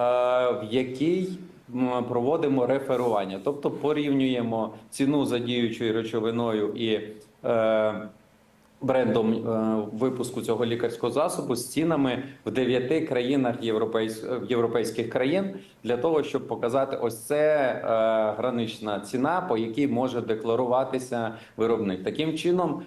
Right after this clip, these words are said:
ми знижуємо ціну на лікарські засоби, які в Україні дорожчі, ніж в інших,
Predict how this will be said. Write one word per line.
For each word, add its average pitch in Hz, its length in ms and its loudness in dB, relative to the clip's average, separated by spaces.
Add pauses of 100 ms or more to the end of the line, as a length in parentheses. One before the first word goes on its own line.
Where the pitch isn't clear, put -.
(160)
ми 139 260 2
знижуємо 117 760 -2
ціну 123 580 -2
на 117 140 0
лікарські 123 520 -2
засоби, 175 720 0 (140)
які 127 320 0
в 123 100 2
Україні 131 540 2
дорожчі, 147 540 0
ніж 123 380 -2
в 113 80 -6 (100)
інших, 143 380 0